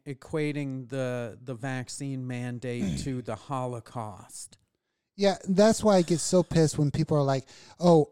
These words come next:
Speaker 2: all politics are fucked up. Both sides are fucked up." I'm like, "No, no, both sides are not fucked up. There's only one side that is fucking neo-Nazi motherfuckers." And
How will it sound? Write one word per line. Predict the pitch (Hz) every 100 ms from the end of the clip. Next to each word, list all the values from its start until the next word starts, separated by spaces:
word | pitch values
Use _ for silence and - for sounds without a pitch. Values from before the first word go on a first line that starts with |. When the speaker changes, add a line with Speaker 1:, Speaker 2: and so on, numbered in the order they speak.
| -
Speaker 2:
all | 170 180
politics | - 160 139 - 135
are | 131
fucked | - 135 113
up. | 117
Both | 131 165
sides | 151 160 135
are | 127
fucked | - 120 131
up." | 120
I'm | 135
like, | 185 208
"No, | 220 220 104 _ _ -
no, | 185 165 117 -
both | 165 156
sides | 170 151
are | 143
not | 151 208 220
fucked | - 143 -
up. | 135
There's | 156 143
only | 160 156
one | 135 160 220 240
side | - 143 113 104 _ _ _ _ _ _ _ -
that | 151 156
is | 151 123
fucking | - - 180 - 147
neo-Nazi | 156 185 185 170 160 170 175 - 151
motherfuckers." | 147 143 - 196 190 104 - - - -
And | 170 165